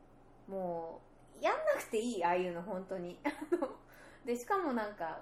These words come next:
Speaker 2: 私別に見たくて見たんじゃないんで、これ。<laughs> あの、見たくて見たんじゃないんですよ。
Speaker 1: きつそう。
Speaker 2: <laughs> すごいきつかった。
Speaker 1: 見たくて見たんじゃない映画としては、あれはきつそ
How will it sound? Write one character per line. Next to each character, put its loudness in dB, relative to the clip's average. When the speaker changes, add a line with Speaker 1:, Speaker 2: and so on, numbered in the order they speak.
Speaker 2:
私 0
別 -2
に 0
見 4
た 4
く -8
て 4
見 0
た 0
ん -6
じ -6
ゃ -4
な -2
い 0
ん -2
で、 0
こ 0
れ。 6
<laughs> -4
あ 12
の、 6
見 2
た 10
く -4
て 8
見 4
た 4
ん -4
じ -2
ゃ -2
な -2
い -2
ん -2
で -6
す -18
よ。 -14
Speaker 1:
き -14
つ -10
そ 6
う。 10
Speaker 2:
<laughs> -8
す 4
ご 10
い 8
き -4
つ -10
か 6
っ 4
た。 -4
Speaker 1:
見 -10
た 0
く -10
て 2
見 -2
た 0
ん -2
じ -2
ゃ -2
な -4
い -4
映 0
画 -4
と -4
し -10
て -2
は、 0
あ -2
れ 0
は 2
き -14
つ -10
そ -4